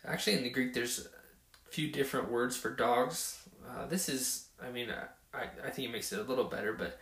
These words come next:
this word wouldn't be ever used to connote a stray dog or a negative, have a negative implication. The word used, um, in verse twenty-six is more like the family pet, the, um,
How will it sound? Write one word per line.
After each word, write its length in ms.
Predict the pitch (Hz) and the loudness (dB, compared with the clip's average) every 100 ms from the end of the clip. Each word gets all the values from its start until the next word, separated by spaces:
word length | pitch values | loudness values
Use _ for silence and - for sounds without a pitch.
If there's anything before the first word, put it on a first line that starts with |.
| - - - - | -16 -18 -18 0
this 220 | - - | 2 4
word 220 | 135 131 | 6 6
wouldn't 240 | 127 123 120 | 6 4 2
be 300 | 113 107 - | 2 2 2
ever 160 | 127 123 | -2 -2
used 320 | 113 120 - | -2 -4 -4
to 100 | - - - _ - | -6 -10 -20 _ -12
connote 440 | - 127 120 90 90 - - - 101 | -4 2 2 0 -8 -16 -20 -14 -4
a 80 | |
stray 380 | - - 131 127 | -2 0 2 2
dog 360 | 120 117 117 - | 4 6 6 4
or 80 | 95 | 0
a 80 | |
negative, 520 | 92 110 107 104 - - - _ _ _ _ _ _ - | 0 -2 0 -2 -4 -12 -18 _ _ _ _ _ _ -8
have 180 | 123 113 | -6 -2
a 60 | |
negative 340 | 113 113 113 113 | -2 -2 -4 -6
implication. 640 | 107 95 - 120 - 117 117 - - - - - - | -6 -6 -2 -2 -2 -4 -8 -16 -20 -20 -20 -6 0
The 80 | |
word 300 | 127 143 139 | 6 6 6
used, 640 | 135 135 135 131 127 - - - - - | 4 8 10 8 4 -2 -6 -12 -20 -10
um, 260 | 120 113 107 | -6 -4 -4
in 100 | 117 | 0
verse 200 | 123 117 | 2 2
twenty-six 600 | - 131 117 - 113 - | 0 -2 0 0 0 -2
is 160 | 123 131 | -6 -4
more 180 | 113 110 | 0 2
like 220 | 107 104 | 0 -2
the 60 | |
family 400 | 123 - 120 110 | -6 -4 -4 -4
pet, 420 | 98 - 117 - - | -6 -4 -2 -2 -2
the, 240 | 107 98 - - - - - - - - - | 0 -2 -4 -18 -20 -20 -20 -20 -20 -8 -4
um, 500 | 98 98 98 87 | -2 -2 -4 -8